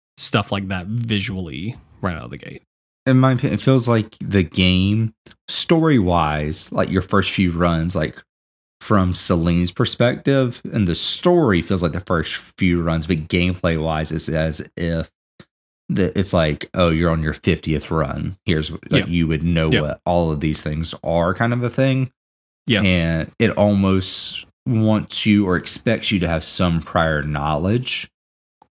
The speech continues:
Speaker 2: of roguelikes, I think, is how the game approaches a lot of its stuff. Like, "Oh, well, here's this, uh, Malignant. Well, you've played a roguelike. You know, like, there's, this kinda comes along with, like, this style of item."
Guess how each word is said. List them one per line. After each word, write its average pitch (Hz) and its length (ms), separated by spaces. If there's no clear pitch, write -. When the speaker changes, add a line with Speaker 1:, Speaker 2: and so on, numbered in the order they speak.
Speaker 2:
of 131 140
roguelikes, 135 760
I 127 100
think, 139 460
is 104 220
how 98 680
the 98 280
game 98 180
approaches 90 400
a 92 40
lot 95 120
of 85 60
its - 80
stuff. 120 200
Like, 92 160
"Oh, 151 140
well, 87 200
here's 98 420
this, 110 280
uh, 135 160
Malignant. 143 760
Well, 117 140
you've 170 240
played 80 240
a 82 40
roguelike. 82 600
You 190 120
know, 78 260
like, 76 340
there's, 78 460
this 98 160
kinda 87 260
comes 90 200
along 85 340
with, 78 120
like, 82 180
this 90 180
style 78 340
of 76 100
item." 82 480